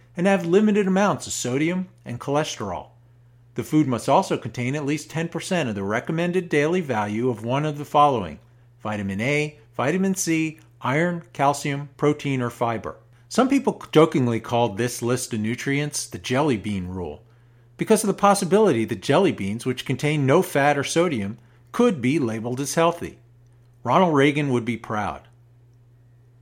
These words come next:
But other than me still driving a car from the twentieth century, times have changed. We now know that dietary cholesterol may not be such a big deal.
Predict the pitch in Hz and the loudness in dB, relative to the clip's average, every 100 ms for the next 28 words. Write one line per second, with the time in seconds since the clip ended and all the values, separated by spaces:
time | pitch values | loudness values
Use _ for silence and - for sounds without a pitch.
0 | _ 185 247 269 285 233 165 175 170 - | _ 4 4 4 2 2 4 4 2 2
1 | 147 165 160 170 165 - 180 165 147 160 | 2 6 6 6 2 2 4 6 4 0
2 | 135 - 123 131 147 - 175 170 120 98 | -4 -4 -4 -2 -4 -2 -2 -2 -4 -6
3 | 117 - _ _ 180 185 208 180 - 127 | -8 -14 _ _ -2 0 0 -4 -4 -2
4 | 135 98 - - _ _ _ _ _ _ | -2 -6 -12 -20 _ _ _ _ _ _
5 | - 120 110 139 185 110 95 117 151 151 | -8 -2 2 2 2 0 -2 -2 -4 -4
6 | - 165 208 - 127 117 - 123 127 - | -4 0 0 -2 -4 -6 -6 -6 -6 -2
7 | 160 180 165 214 202 180 190 170 185 - | 0 0 2 2 2 2 -2 -2 -4 -2
8 | 170 185 160 196 147 - | -2 0 0 0 0 -6